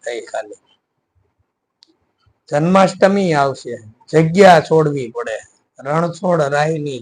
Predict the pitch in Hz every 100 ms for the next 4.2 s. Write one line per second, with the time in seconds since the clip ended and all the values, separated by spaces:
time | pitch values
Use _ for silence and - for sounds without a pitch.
0 | 113 123 139 117 110 _ - 135 139 139
1 | 131 123 123 120 113 107 104 98 - _
2 | _ _ _ _ _ _ _ _ _ _
3 | _ _ _ _ _ _ 127 147 151 -
4 | 180